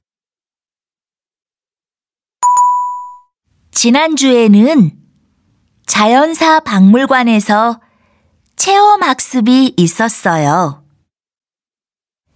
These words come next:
그래서 저희는 버스로 박물관에 갔어요.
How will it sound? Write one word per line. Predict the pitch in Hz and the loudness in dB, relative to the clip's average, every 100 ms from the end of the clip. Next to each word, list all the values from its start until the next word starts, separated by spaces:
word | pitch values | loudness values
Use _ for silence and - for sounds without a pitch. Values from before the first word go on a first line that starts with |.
| _ - | _ -6
그래서 | - 262 294 285 269 262 220 151 | 0 0 0 0 0 0 -2 -4
저희는 | - 196 202 202 262 359 175 - _ _ _ _ _ _ _ - | -6 0 2 2 0 -2 -4 -8 _ _ _ _ _ _ _ -6
버스로 | 214 247 - - 214 262 320 _ _ _ _ | -2 -2 -2 -2 0 0 -2 _ _ _ _
박물관에 | - 226 277 370 381 330 294 302 | -2 0 2 0 0 -2 0 -2
갔어요. | 294 - 180 - 180 156 170 147 _ | -2 -6 -6 -4 -4 -2 -2 -4 _